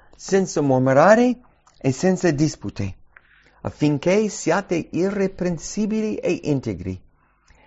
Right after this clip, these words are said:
figli di Dio senza biasimo, in mezzo ad una generazione ingiusta e perversa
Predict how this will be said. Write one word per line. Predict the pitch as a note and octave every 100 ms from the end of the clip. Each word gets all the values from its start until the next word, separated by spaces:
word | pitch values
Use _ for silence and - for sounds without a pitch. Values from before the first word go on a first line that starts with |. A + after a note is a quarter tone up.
| -
figli | _ - C4 B3+
di | B3 A#3
Dio | F#3+ F3+ E3+ -
senza | - - B3 A#3+ A3
biasimo, | G#3 E3 B2 A2+ A2 G#2+ - _ _
in | D3+ D3+
mezzo | D#3+ G3 F3 G#3+ G#3+ - -
ad | C#3+
una | C3+ B2+
generazione | A2 D#3 G3+ G3 F#3 - B2+ A#2 - - -
ingiusta | C#3 A#2+ D3 D3 - D#3
e | D3
perversa | D3 D#3 C#3+ D#3 C#3 - G#2